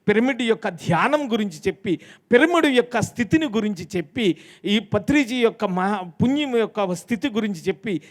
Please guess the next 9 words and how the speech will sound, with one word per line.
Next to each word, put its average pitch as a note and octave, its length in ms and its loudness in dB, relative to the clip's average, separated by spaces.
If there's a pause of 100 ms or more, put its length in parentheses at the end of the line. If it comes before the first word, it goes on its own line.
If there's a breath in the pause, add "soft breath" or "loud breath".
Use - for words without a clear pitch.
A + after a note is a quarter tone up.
(120)
నిస్వార్థ A3+ 600 2
సేవల A3 400 2
గురించి F3+ 460 -2
చెప్పి, F#3 400 -4 (240 loud breath)
వాళ్ళందరినీ A#3+ 580 6
మోటివేట్ G#3 720 0
చేసి, F#3+ 340 -2 (160)
చేసి F3+ 260 -2
వచ్చామండి. D#3 520 -6